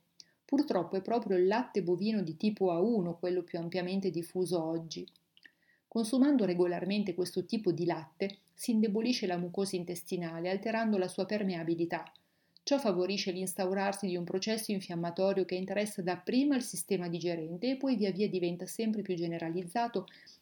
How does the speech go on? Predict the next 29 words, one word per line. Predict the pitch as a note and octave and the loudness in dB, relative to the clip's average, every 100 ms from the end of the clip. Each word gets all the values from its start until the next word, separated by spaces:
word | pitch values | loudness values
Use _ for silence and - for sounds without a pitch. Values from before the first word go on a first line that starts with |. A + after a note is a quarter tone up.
| _ | _
fino | - A#3+ | 2 2
a | A#3+ | 2
toccare | A3+ A3 A#3 A3 | -2 0 0 2
l'intero | F#3 F3+ G#3 G#3+ | 0 -2 -2 0
organismo. | F3 E3+ E3 F3 E3+ E3+ F3 _ - _ _ - | 0 -2 -2 -2 -6 -8 -12 _ -20 _ _ -14
Si | - | -10
tratta | G#3+ A#3 A3+ A3 | -2 0 0 -2
di | E3+ | -2
un'infiammazione | F#3+ F#3 F#3 F#3+ F3+ F3+ - G#3 G3 | -2 -2 -2 -2 -2 -6 -4 -2 0
latente, | F3 E3 F3+ E3 D#3+ D#3 F3 - | 0 -2 0 0 -2 -8 -10 -8
cronica | G3+ G#3 A3+ B3 B3 A3+ | -2 0 2 0 0 -2
e | G#3+ | -2
sistemica, | G#3 G3 - E3 E3+ E3+ E3+ - _ _ - | -2 -6 -6 -6 -6 -8 -10 -14 _ _ -10
che, | G#3 | -2
come | G3+ F#3+ | 0 0
visto | G3+ G3+ G3 | -2 -2 -4
in | |
precedenza, | F3 F3 F3+ G3 A#3 A#3 G#3+ | -2 -2 0 0 0 -2 -2
è | - G3 | 0 2
una | G#3+ G3+ | 2 2
delle | E3+ F3 | 0 -2
cause | F3 F#3+ G3 G3 | -2 -2 0 0
di | E3 F3 | 0 -2
numerose | F3 F3 G#3 A#3 A3+ | -2 0 0 2 0
patologie | G3 F3 E3+ E3+ D#3+ G#3+ A3+ | -2 -2 0 0 0 0 -2
più | A3 G3+ | -2 0
o | F#3+ | 2
meno | G3 G3 | 2 2
degenerative | F#3 E3+ F3 E3+ E3 - G#3+ G#3+ | 4 2 2 -4 -6 -4 -2 0